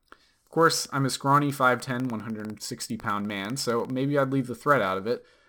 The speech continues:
When you burn the flag, you're not only disrespecting every person who ever fought and died for the flag, but you're also displaying a profound level of ignorance when it comes to the rest of the world.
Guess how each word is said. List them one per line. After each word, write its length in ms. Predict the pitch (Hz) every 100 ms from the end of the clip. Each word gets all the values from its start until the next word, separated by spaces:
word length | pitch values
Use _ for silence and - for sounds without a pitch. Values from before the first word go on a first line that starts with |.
| _ _ -
When 220 | 135 160
you 100 | 165
burn 240 | 175 220
the 80 | 185
flag, 480 | - 107 110 135 139
you're 180 | 170 160
not 200 | 165 185
only 300 | 180 180 180
disrespecting 840 | 147 156 170 151 147 139 139 127
every 300 | 123 143 151
person 420 | 139 131 - 110
who 200 | 107 123
ever 260 | 110 143 160
fought 400 | - 120 123 -
and 100 | 120
died 260 | 107 104 101
for 100 | 110
the 60 |
flag, 440 | - 95 85 73 - _ _ _ _
but 240 | 151 - _
you're 200 | 156 156
also 260 | 170 180 202
displaying 560 | 185 - 156 147 147 127
a 60 |
profound 480 | 135 131 135 135 139
level 260 | 117 120 120
of 120 | -
ignorance 480 | 117 117 113 104 -
when 120 | 110
it 80 | 110
comes 280 | 107 101 -
to 60 |
the 80 | 104
rest 260 | 95 90 -
of 40 |
the 80 | 117
world. 420 | 147 180 92 -